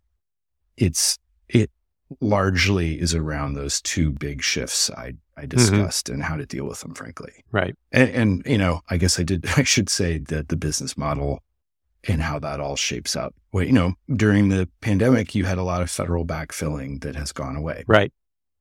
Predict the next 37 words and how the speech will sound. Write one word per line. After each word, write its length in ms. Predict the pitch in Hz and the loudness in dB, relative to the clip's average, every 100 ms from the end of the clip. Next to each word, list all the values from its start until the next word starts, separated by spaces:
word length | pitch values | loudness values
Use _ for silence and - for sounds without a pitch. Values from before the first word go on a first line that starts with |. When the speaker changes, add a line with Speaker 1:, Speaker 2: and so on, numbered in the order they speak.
| _ _ | _ _
Speaker 2:
The, 280 | 127 117 113 | -4 -4 -4
the 120 | 120 | 0
business 440 | 107 131 127 113 | 4 4 4 2
model 340 | 120 117 113 117 | 8 8 8 6
is 480 | 113 113 104 - - _ _ _ _ _ _ _ | 4 2 0 -6 -16 _ _ _ _ _ _ _
going 240 | 135 139 123 | 10 10 10
to 60 | |
be 120 | 113 | 6
a 60 | 113 | 2
challenge. 680 | - 113 107 107 110 104 - - | 4 4 6 4 2 0 -8 -8
I 100 | 98 | -8
think 560 | 98 107 101 _ - - _ _ _ _ _ _ | -2 -2 -4 _ -12 -12 _ _ _ _ _ _
some 240 | - 123 123 | 0 4 4
institutions 600 | 113 - 127 113 120 110 | 0 2 2 4 0 0
are 60 | |
beginning 340 | 104 117 113 110 | 0 0 0 2
to 80 | 107 | 4
wrestle 320 | 113 - 120 | 2 0 -4
with 140 | 113 | 0
it. 120 | 117 - _ | -2 -4 _
Some 320 | - - 107 104 | -4 0 2 2
are 60 | |
just 280 | 95 - 104 | -2 -4 -4
still 380 | - 120 104 90 _ _ _ _ _ _ _ | -4 -2 -2 -2 _ _ _ _ _ _ _
waiting 540 | 107 113 117 113 113 | 2 4 6 6 4
for 560 | 104 - 117 107 104 101 | 0 2 6 8 6 4
things 360 | - 110 110 98 | 2 0 0 -4
to 120 | 117 | -2
go 160 | 110 110 | 2 4
back 300 | 107 113 - | 4 2 0
to 100 | 107 | -2
normal 400 | 104 104 110 110 | 0 0 0 0
in 80 | |
their 100 | 104 101 | 0 0
minds, 460 | 101 101 117 117 | 0 -2 -4 -8
but, 240 | - 107 - - | -4 -4 -4 -6
um, 280 | 90 87 85 | -4 -2 -4